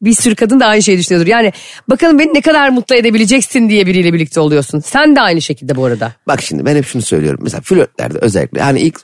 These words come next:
Speaker 2: üç ay, altı ay çok romantik, eğlenceli, sürprizli falan geçiyor da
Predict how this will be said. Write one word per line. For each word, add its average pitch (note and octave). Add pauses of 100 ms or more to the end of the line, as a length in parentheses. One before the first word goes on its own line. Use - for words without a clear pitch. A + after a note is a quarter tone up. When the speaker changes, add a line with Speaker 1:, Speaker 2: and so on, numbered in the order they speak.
(140)
Speaker 2:
üç -
ay, C3 (120)
altı A#2
ay A#2+
çok A#2
romantik, A#2
eğlenceli, A2
sürprizli G#2
falan G#2+
geçiyor G#2
da G#2